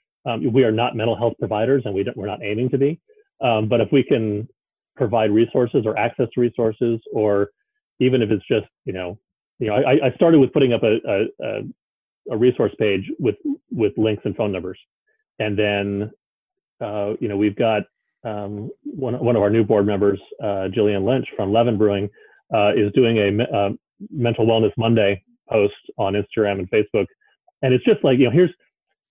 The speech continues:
other, you know, we all know that we love beer and brewing, but what's something else you do in your life that makes you happy? And so she's actually getting somebody from different breweries around the state to, you know, have a picture of one of, of one of them or, or one of their employees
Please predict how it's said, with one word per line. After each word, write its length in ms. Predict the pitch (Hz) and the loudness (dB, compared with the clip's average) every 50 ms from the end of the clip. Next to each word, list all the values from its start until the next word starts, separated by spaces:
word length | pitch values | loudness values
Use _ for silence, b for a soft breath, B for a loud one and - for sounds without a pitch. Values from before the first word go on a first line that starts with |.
| _ - | _ 0
other, 200 | 147 160 185 180 | 2 4 6 6
you 80 | 151 131 | 4 4
know, 60 | 113 | 4
we 100 | 117 131 | 4 4
all 120 | 147 156 | 4 4
know 140 | 151 143 139 | 4 4 4
that 60 | 135 | 4
we 100 | 120 113 | 4 4
love 200 | 113 117 117 104 - | 4 2 2 2 0
beer 160 | 117 117 117 | 0 0 0
and 100 | 113 107 | 0 0
brewing, 320 | 123 123 117 113 117 110 101 - | -2 -2 0 0 0 -2 -4 -2
but 80 | - 110 | 0 0
what's 180 | 147 165 - | 0 0 0
something 220 | - 175 151 127 117 | -2 -2 0 0 0
else 160 | 117 117 110 - | 0 -2 -2 -2
you 80 | 120 104 | -4 -2
do 360 | 107 107 104 101 101 101 104 104 _ _ _ _ - | 0 0 0 0 0 -2 -4 -6 _ _ _ _ -8
in 80 | - 120 | -6 -2
your 120 | 110 107 | -2 0
life 320 | 107 104 98 98 101 101 - - - - - | 0 0 -2 -2 -4 -6 -8 -12 -20 -14 -12
that 80 | 117 110 | -10 -10
makes 180 | 101 87 - - | -10 -10 -8 -8
you 80 | 110 | -8
happy? 380 | 90 101 98 90 - 107 110 _ - | -6 -6 -10 -10 -10 -14 -18 _ -14
And 100 | 117 101 - | -12 -8 -6
so 80 | 120 104 | -6 -4
she's 160 | - 123 101 120 | -2 -2 -2 -2
actually 220 | 120 - - 113 | -4 -2 -2 -4
getting 280 | 104 117 110 113 110 104 _ - | -2 -2 -2 -2 -4 -6 _ -8
somebody 300 | 113 104 107 107 104 - | -6 -4 -2 -4 -4 -4
from 360 | - 104 98 95 95 98 92 _ _ _ _ _ _ _ _ _ - | -6 -8 -6 -6 -8 -10 -12 _ _ _ _ _ _ _ _ _ -6
different 240 | - - - 101 87 | -6 -6 -6 -2 2
breweries 340 | 147 185 175 131 107 104 95 | 4 4 6 4 4 2 0
around 180 | 117 113 98 92 | -2 -4 -4 -4
the 60 | - - | -8 -4
state 280 | - 156 131 104 101 - _ _ _ _ _ _ _ _ _ _ - | 0 2 2 2 0 -2 _ _ _ _ _ _ _ _ _ _ 0
to, 420 | 123 113 107 107 104 101 110 - - - | 2 4 4 4 2 2 0 -4 -6 -12
you 100 | - 107 | -12 -10
know, 60 | 95 - - - | -10 -10 -10 -10
have 100 | 110 98 | -10 -6
a 40 | |
picture 320 | 95 - 147 - - 143 127 | -2 -2 -2 0 2 2 2
of 80 | 110 | 2
one 160 | 110 117 113 113 | 0 -2 -2 -4
of, 100 | 113 - | -4 -6
of 140 | - 98 92 | -8 -8 -8
one 100 | 113 110 | -6 -6
of 60 | 101 | -4
them 140 | 104 120 113 | -4 -2 -2
or, 80 | 107 110 | -2 -4
or 160 | - 104 98 | -4 -4 -4
one 120 | 101 110 110 | -4 -4 -4
of 60 | 104 | -4
their 80 | 113 107 | -4 -6
employees 440 | 98 - 113 113 107 104 107 101 | -6 -4 -2 0 2 2 0 0